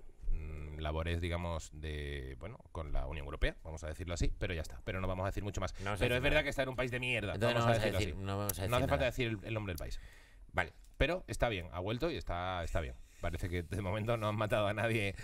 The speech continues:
Speaker 1: <laughs> entre las dos calles que rodean su casa. <laughs> De momento.
Speaker 2: Vale. Eh, <laughs> vale.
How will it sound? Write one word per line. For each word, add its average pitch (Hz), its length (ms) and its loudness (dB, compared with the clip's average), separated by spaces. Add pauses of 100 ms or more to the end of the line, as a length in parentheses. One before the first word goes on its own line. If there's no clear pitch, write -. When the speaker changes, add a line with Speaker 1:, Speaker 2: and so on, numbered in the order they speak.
(120)
Speaker 1:
<laughs> - 260 2 (600)
entre 110 260 4
las 104 140 2
dos 113 140 2
calles 110 300 2
que 120 280 0
rodean 104 340 2
su 80 100 -4
casa. - 260 -4
<laughs> - 1200 -2
De 139 120 -2
momento. 107 380 -4 (320)
Speaker 2:
Vale. 101 360 -6 (440)
Eh, 101 320 0 (100)
<laughs> 127 500 -8
vale. 104 360 -10